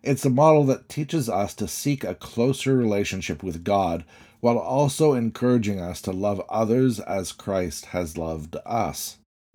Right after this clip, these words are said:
On one hand, there is a very real temptation to try to escape the tragedy of Holy Week and simply move from the joyous shouts of Palm Sunday to the celebration of Christ's resurrection on Easter Sunday.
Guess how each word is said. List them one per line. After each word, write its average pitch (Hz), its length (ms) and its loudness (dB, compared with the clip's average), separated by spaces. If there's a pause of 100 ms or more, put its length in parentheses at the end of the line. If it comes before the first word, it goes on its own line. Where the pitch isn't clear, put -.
(120)
On 147 220 6
one 156 200 8
hand, 113 380 6
there 139 180 4
is 160 400 2
a 139 120 6
very 131 400 4
real 120 340 4
temptation 101 800 -2
to 131 80 -4
try 175 260 2
to 180 80 2
escape 127 640 2
the 110 140 -2
tragedy 113 680 2
of 95 160 -4
Holy 127 380 2
Week 82 240 -2
and 117 180 0
simply 160 580 0
move 117 360 4
from - 380 -6
the 92 100 -2
joyous 110 480 0
shouts 110 420 0
of 98 140 -2
Palm 90 260 -6
Sunday 90 600 0
to - 100 -10
the 127 140 2
celebration 113 1000 0
of 87 360 -8
Christ's 110 600 -2
resurrection 92 720 -4
on 95 300 -6
Easter 135 500 -4
Sunday. 76 540 -6